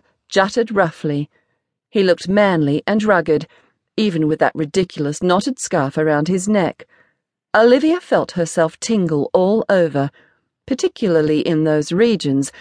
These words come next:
where the green light had stopped flashing. "No, not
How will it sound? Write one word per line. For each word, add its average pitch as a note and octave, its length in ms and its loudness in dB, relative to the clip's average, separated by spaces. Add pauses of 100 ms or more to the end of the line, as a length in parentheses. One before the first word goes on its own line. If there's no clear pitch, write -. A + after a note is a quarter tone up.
(200)
where F3 160 4
the F3+ 100 0
green G#3+ 400 2
light C#3 300 -2
had D#3+ 160 -8
stopped - 600 -4
flashing. F3 640 -2 (720)
"No, G3 580 0 (440)
not D4 220 0